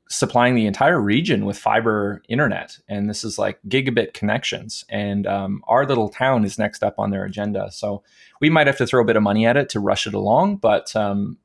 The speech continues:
we're gonna have pretty awesome connections within the next year or so.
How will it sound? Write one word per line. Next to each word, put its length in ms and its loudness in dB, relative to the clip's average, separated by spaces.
we're 160 -8
gonna 160 -4
have 240 -4
pretty 440 -6
awesome 380 0
connections 540 -6
within 260 -4
the 60 -2
next 260 -8
year 180 -2
or 80 -2
so. 220 -12